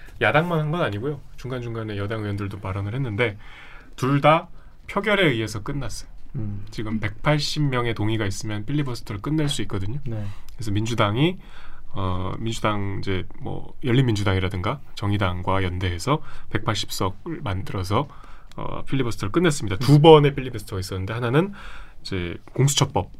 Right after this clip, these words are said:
Speaker 2: 음.
Speaker 1: 관한 것이었고, 그다음에 국정원법.
Speaker 2: 음.
Speaker 1: 둘 다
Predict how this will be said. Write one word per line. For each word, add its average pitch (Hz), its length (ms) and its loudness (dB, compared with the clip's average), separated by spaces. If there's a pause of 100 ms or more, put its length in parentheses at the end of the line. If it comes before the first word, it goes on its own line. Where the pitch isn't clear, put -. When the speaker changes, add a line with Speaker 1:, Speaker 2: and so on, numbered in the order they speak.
(100)
Speaker 2:
음. 110 140 -6 (240)
Speaker 1:
관한 98 240 0
것이었고, 98 400 -2
그다음에 95 180 0
국정원법. - 580 2 (140)
Speaker 2:
음. 113 180 -4 (520)
Speaker 1:
둘 110 180 0
다 139 220 4